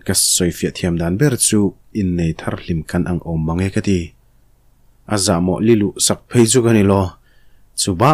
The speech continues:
ka zong chu hlim na om thei ang zong zong hi kan hlim pui ani ber o ma sin ma le. Choi khama puan hu in min han thu le tak thlip thlepa. Kan u pui ni tura ria ka ni ka ngai ni. Du thu sam mai ani ro ka hlau hlel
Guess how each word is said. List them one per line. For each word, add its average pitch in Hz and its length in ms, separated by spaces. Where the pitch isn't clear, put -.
ka 120 140
zong 95 180
chu 135 100
hlim 98 280
na 127 120
om 127 100
thei 123 140
ang 107 180
zong 113 200
zong 151 160
hi 143 140
kan 98 180
hlim 82 260
pui 107 140
ani 104 180
ber 82 120
o 82 200
ma 98 120
sin 107 200
ma 85 120
le. 78 80
Choi 101 220
khama 92 300
puan 98 260
hu 98 60
in 101 100
min 101 120
han 90 180
thu 90 120
le 85 120
tak 85 200
thlip - 260
thlepa. 92 320
Kan 104 200
u - 100
pui 95 180
ni 107 160
tura 92 220
ria 117 200
ka - 100
ni 110 100
ka 139 80
ngai 98 260
ni. 80 80
Du 92 200
thu - 160
sam 80 380
mai 135 140
ani 113 200
ro 90 140
ka - 220
hlau 87 340
hlel 80 260